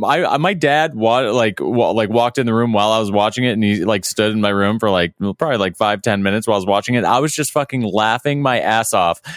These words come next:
and my dad was like, "What are you, what are you fucking watching?" <laughs> Like, what do you, like, it's to-, and he never saw Evil Dead, like, <laughs> and he just didn't understand it, and I was laughing the entire goddamn time. I'm really excited, um, of all,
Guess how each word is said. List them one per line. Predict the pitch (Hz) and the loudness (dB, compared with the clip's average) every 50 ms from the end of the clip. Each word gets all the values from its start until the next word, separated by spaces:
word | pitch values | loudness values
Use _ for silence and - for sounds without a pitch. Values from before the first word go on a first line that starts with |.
| - - 123 | -8 -4 0
and | 123 | 0
my | 120 117 | 0 2
dad | 120 120 123 | 2 0 0
was | 117 107 117 | 0 0 0
like, | 110 95 92 _ _ - | 0 0 -2 _ _ -20
"What | - - - 82 92 98 98 110 135 - _ _ _ _ - | -20 -20 -14 -6 0 2 2 2 2 0 _ _ _ _ 0
are | - 107 101 | 0 2 2
you, | 98 92 85 85 92 87 85 82 76 - _ | 2 -2 -2 -2 -2 -2 -2 -4 -8 -10 _
what | - 87 92 95 107 131 - - | -8 -2 0 2 2 0 0 -2
are | 87 104 | -2 0
you | 98 90 87 80 | 0 0 -2 -4
fucking | - - - - 123 113 - 110 98 90 87 | -6 -8 -4 -4 -4 -2 -2 -4 -4 -2 2
watching?" | 90 98 113 151 175 - - 95 82 80 73 | 2 2 2 2 0 -2 -4 -2 -2 -4 -4
<laughs> | 82 - | -6 -4
Like, | 120 113 160 220 208 - - | 0 0 2 0 0 -2 -2
what | 180 214 190 185 233 | -2 -2 0 0 0
do | 226 | -2
you, | 220 190 208 226 240 208 156 | -2 -2 -4 -6 -6 -4 -2
like, | 160 175 160 160 | -2 -2 0 0
it's | 170 147 - - - | -2 -2 -2 -6 -2
to-, | - 170 190 196 175 160 147 | -2 -2 0 -2 -2 -4 -2
and | 143 156 151 151 147 147 143 135 143 | -2 -4 -2 0 -2 -2 0 2 2
he | 151 151 160 | 2 2 0
never | 151 151 160 175 175 180 170 | 0 0 0 0 0 0 0
saw | - 180 165 160 151 | 2 2 2 2 2
Evil | 151 147 143 139 135 | 2 0 0 0 0
Dead, | 120 123 110 104 104 101 107 - 175 180 190 196 170 - | 2 2 2 2 2 -2 -4 -10 -10 -8 -8 -8 -4 0
like, | 117 120 117 117 113 113 110 135 | 0 2 4 4 2 2 0 0
<laughs> | 143 | -2
and | 127 151 185 175 156 131 | 0 0 -2 -2 -2 -2
he | 135 185 175 | -2 -2 -2
just | 139 147 143 123 120 | -2 -2 -4 -4 0
didn't | 139 151 156 160 147 | -2 -2 -2 0 -2
understand | 139 147 143 143 139 - - - 127 120 113 107 104 | -2 -2 -2 -2 -4 -4 -2 0 0 2 2 2 2
it, | 98 101 95 71 | 2 0 2 0
and | 98 110 113 | 0 0 2
I | 117 120 | 2 0
was | 120 104 104 | 0 -2 0
laughing | 110 110 110 117 - - 120 120 120 | 2 2 2 2 0 -2 -8 -6 -4
the | 113 107 | -6 -6
entire | 101 95 - 113 104 101 101 101 | -6 -4 -4 -2 0 0 0 0
goddamn | 95 101 95 95 90 95 92 92 90 | 0 0 0 2 2 0 -2 0 0
time. | 104 95 92 92 | 0 0 0 0
I'm | 92 92 98 104 | 0 -2 0 0
really | 110 110 113 113 | 2 2 2 2
excited, | 107 - - 110 98 92 92 90 87 85 - | 0 0 -2 0 0 0 2 0 -2 -2 0
um, | 73 92 92 90 87 87 80 | 0 2 2 2 0 -2 -2
of | 90 92 90 | -4 -2 -2
all, | 76 - 92 95 85 - - | 0 2 2 2 2 0 -4